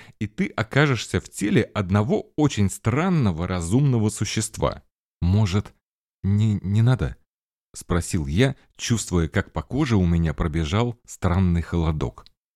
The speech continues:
«Кто знает, какие последствия могут быть у подобного эксперимента?»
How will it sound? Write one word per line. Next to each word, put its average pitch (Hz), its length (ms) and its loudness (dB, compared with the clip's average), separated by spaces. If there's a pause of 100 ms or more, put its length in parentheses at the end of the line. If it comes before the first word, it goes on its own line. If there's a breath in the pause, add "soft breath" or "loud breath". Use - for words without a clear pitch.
(280)
«Кто - 220 0
знает, 104 380 2
какие 92 280 -4
последствия 87 640 -2
могут 85 320 0
быть 87 300 0
у 87 80 -6
подобного 78 540 0
эксперимента?» 98 680 0